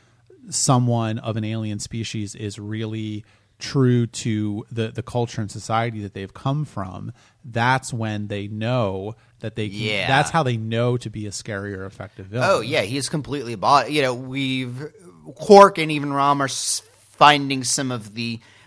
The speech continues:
Speaker 2: limits of Ferengi-style capitalism, but Liquidator Brunt fucking loves it. He's reveling in it. He is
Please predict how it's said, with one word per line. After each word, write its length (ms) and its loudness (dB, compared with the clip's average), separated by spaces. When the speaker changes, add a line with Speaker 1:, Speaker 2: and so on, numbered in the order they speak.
Speaker 2:
limits 400 -2
of 160 -6
Ferengi-style 800 0
capitalism, 800 0
but 140 -6
Liquidator 600 -8
Brunt 320 -4
fucking 520 -2
loves 420 0
it. 260 -8
He's 320 -8
reveling 520 -4
in 140 -14
it. 100 -12
He 180 -10
is 220 -8